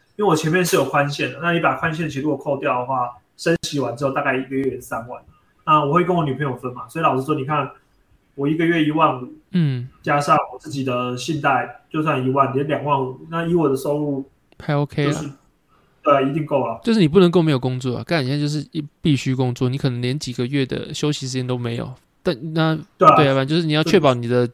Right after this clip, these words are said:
Speaker 2: 金流够稳定，
Speaker 1: 就是
Speaker 2: 那也是你刚才讲你这个工作的优势，就是每个月领的钱很稳定。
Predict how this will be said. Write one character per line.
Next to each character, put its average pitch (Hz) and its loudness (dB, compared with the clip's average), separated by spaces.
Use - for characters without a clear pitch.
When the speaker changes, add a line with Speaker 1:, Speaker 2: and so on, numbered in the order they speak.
Speaker 2:
金 156 0
流 147 6
够 131 4
稳 123 -2
定， 135 -4
Speaker 1:
就 139 -2
是 - -2
Speaker 2:
那 165 4
也 135 4
是 139 -2
你 143 0
刚 143 2
才 - 2
讲 139 -2
你 113 -6
这 143 -2
个 135 2
工 123 0
作 123 2
的 - -6
优 139 6
势， 139 0
就 131 0
是 127 2
每 151 4
个 143 6
月 165 10
领 135 6
的 117 -2
钱 120 -2
很 120 -4
稳 123 -4
定。 123 -10